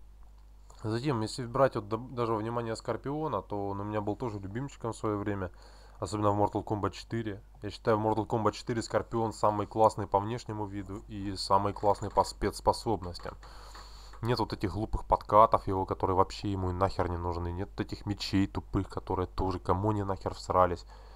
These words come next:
Вот, э, из спецприёмов у него там телепорт, захват в воздухе, гарпун и рыгание огнём.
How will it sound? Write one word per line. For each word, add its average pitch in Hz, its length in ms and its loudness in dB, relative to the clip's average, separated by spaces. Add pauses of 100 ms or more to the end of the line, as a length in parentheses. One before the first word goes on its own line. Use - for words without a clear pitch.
(580)
Вот, 95 240 0 (100)
э, 95 340 -4 (520)
из 123 140 -6
спецприёмов 139 640 6
у 120 40 4
него 110 80 4
там 101 160 4
телепорт, 151 520 4
захват 120 380 6
в 127 60 -4
воздухе, 127 480 0
гарпун 135 640 4
и 107 300 -4 (160)
рыгание 104 520 6
огнём. 90 420 0